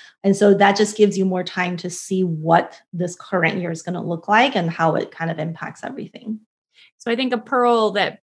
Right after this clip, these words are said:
Speaker 2: people should hear is that with, if, if you're gonna do a cost segregation study and claim bon-, bonus depreciation, if you wanna do it for your twenty twenty, you just have to do it before you file taxes. So if you're filing April, you've gotta do your cost segregation study before April if you wanna apply it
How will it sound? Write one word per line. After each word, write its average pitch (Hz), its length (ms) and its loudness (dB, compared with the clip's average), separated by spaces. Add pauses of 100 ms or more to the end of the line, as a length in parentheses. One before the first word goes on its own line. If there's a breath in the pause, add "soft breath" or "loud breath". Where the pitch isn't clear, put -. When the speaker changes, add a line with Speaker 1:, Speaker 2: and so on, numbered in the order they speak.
Speaker 2:
people 196 340 0
should 190 200 -4
hear 247 400 0
is 190 400 -2
that 190 260 0
with, 190 360 -4 (280)
if, 196 320 -6
if 202 100 -6
you're 214 100 -2
gonna 214 140 0
do 202 100 0
a 190 40 -2
cost 208 280 0
segregation 180 720 -4
study 180 380 -4
and 165 340 -6
claim 175 280 -6
bon-, 170 240 -6
bonus 185 260 -4
depreciation, 208 800 -4 (360 loud breath)
if 190 140 -6
you 214 100 2
wanna 196 200 -2
do 190 100 0
it 180 180 2
for 170 280 2
your 170 160 -4
twenty 185 340 -6
twenty, 180 580 -2 (180 loud breath)
you 208 80 -10
just 220 140 -2
have 202 140 0
to 214 80 -6
do 196 140 0
it 165 80 0
before 180 240 -6
you 170 100 -4
file - 320 -2
taxes. 180 580 -4
So 185 120 -4
if 185 100 -6
you're 190 80 -6
filing 180 440 -2
April, 208 460 -2
you've 185 160 -8
gotta 180 200 0
do 180 100 -6
your 165 140 -2
cost 165 260 -6
segregation 156 560 -8
study 156 280 -6
before 151 340 -8
April 160 480 -4
if 165 160 -10
you 151 40 -10
wanna 147 160 -4
apply 143 260 -6
it 143 180 -6